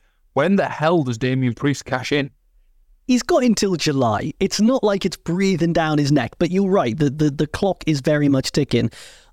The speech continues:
Speaker 2: I, I just don't, the honest answer is I don't know what they do now, and not in a bad way, not in, "Oh, I don't know what they're gonna do."
Speaker 1: Mm.
Speaker 2: I like that I don't know what's going on. Um,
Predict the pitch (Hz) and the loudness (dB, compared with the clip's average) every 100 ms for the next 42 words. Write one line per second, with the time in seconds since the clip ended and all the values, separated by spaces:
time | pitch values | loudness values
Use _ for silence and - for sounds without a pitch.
0 | - 190 220 202 - - 170 180 160 - | -2 0 2 0 -2 -2 0 0 0 -2
1 | 165 - 175 - - - - 156 175 254 | 0 0 -2 -4 -18 -10 -4 0 2 2
2 | 202 170 156 - 170 180 175 147 139 113 | 0 0 0 0 0 2 0 0 2 0
3 | - 113 - 107 107 123 110 104 127 - | 0 0 0 -2 -2 -2 -2 -2 -8 -4
4 | 156 147 165 226 233 - 180 156 123 120 | 0 2 2 2 0 0 0 0 0 0
5 | 156 175 151 135 98 - 120 110 131 131 | 2 0 0 0 -2 -2 0 0 0 0
6 | 123 120 131 113 - - 139 170 180 185 | 0 0 2 0 -2 -12 -8 -2 2 2
7 | 151 156 156 - 131 - 123 127 117 120 | 2 2 0 -4 -4 0 0 0 0 2
8 | 113 117 120 - 120 113 107 107 - - | 2 2 0 0 0 2 0 -2 -6 -14
9 | - 147 165 | -8 -2 0